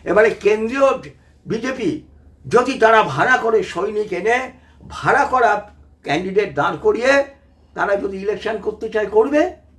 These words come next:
এরপরেও দেখবেন, এরপরেও দেখবেন কিছু বিজেপির মানে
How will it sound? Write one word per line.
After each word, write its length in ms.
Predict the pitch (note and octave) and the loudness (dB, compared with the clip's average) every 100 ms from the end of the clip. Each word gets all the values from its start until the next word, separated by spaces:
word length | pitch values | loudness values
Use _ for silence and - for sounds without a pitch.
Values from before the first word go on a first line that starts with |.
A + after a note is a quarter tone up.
| - - - | -20 -20 -6
এরপরেও 680 | B3+ C#4 D4+ - A#3+ D4 D#4+ | 2 4 4 4 4 4 4
দেখবেন, 440 | C#4 A#3 F#3 D3 | 2 0 -2 -2
এরপরেও 680 | D#3 C4+ C#4+ - G#3 A#3+ C#4 | 2 4 4 2 0 2 0
দেখবেন 480 | B3+ A3+ F3+ E3+ D#3+ - _ _ _ - | 0 0 0 -4 -6 -12 _ _ _ -6
কিছু 400 | F4+ - E4 D4+ | -4 0 -2 0
বিজেপির 760 | C#4 C4 C4+ D4+ C#4 C#4+ C#4+ - E3+ F3+ _ _ _ _ _ _ _ - | 0 4 2 2 -2 -4 -6 -12 -16 -16 _ _ _ _ _ _ _ 0
মানে 420 | A#3+ A#3+ A#3 | 2 2 0